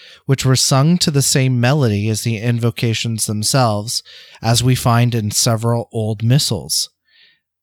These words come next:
The Missal of Saint Pius the Fifth did away almost entirely with these Kyrie, called, on account of these popular editions, farsadi,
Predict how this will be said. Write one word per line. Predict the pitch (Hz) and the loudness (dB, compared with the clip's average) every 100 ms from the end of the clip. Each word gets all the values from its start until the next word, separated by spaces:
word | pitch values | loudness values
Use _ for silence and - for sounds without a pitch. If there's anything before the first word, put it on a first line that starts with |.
| - | -2
The | 131 | 0
Missal | 135 156 - 180 | 2 2 2 0
of | 147 139 | 0 -2
Saint | - 135 123 | 0 -2 -2
Pius | 135 131 120 - | -2 0 0 -2
the | 113 | -6
Fifth | - - 233 190 - _ - _ - | -4 0 0 0 -6 _ -20 _ -10
did | 131 147 | 0 2
away | 131 123 170 151 117 113 | 2 2 2 2 0 -4
almost | 135 135 135 131 | -2 0 0 -2
entirely | 131 120 - 175 180 131 107 101 117 _ - - | -2 -2 -2 0 2 2 -2 -6 -10 _ -18 -4
with | 117 | -2
these | 123 120 - | 2 2 0
Kyrie, | - 120 107 98 90 113 _ _ _ _ - | 0 -2 -2 -6 -6 -8 _ _ _ _ -2
called, | 139 120 127 - | 0 2 0 -2
on | 117 131 | -2 0
account | 131 - 143 143 143 | 0 2 2 2 0
of | 123 | -2
these | 127 123 | 0 0
popular | - 127 123 123 117 | 0 0 0 0 0
editions, | 110 117 113 - 98 107 - - - _ | -2 -2 -4 -4 -6 -6 -12 -20 -20 _
farsadi, | - 117 113 - 160 139 98 95 123 | -2 0 0 0 2 2 -2 -10 -16